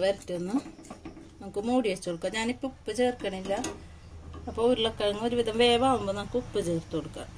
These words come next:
അതുവരെ നമുക്ക് വെയിറ്റ് ചെയ്യാം. ഇതിപ്പോൾ നല്ലപോലെ തിളച്ച് വന്നിട്ടുണ്ട്. ഇനി നമുക്ക്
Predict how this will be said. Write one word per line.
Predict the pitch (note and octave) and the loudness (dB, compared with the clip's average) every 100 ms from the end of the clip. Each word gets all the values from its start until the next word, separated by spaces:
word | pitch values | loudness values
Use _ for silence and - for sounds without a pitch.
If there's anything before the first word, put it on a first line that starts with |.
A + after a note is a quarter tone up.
| G#3 | -8
അതുവരെ | G#3 A3+ A3 F#3+ | 2 4 4 0
നമുക്ക് | G3 F#3+ F#3+ | -2 -2 -2
വെയിറ്റ് | G#3+ - | -2 -2
ചെയ്യാം. | D3 - - - - - - - - - - - - - - - - - - - - - - - - - | 0 2 4 4 6 4 2 -8 -12 -14 -16 -14 -14 -14 -14 -14 -14 -16 -16 -18 -18 -20 -20 -18 -18 -14
ഇതിപ്പോൾ | A3+ A#3 C4 | -10 0 4
നല്ലപോലെ | C#4 A#3+ G#3 A3 - | 6 4 0 0 2
തിളച്ച് | A#3 A3+ - F#3 | 2 0 -2 0
വന്നിട്ടുണ്ട്. | F3 G3+ - F3 G3 B3 - | 0 0 -6 -6 -4 -4 -6
ഇനി | G#3 B3+ | 0 2
നമുക്ക് | B3+ A#3 | 2 0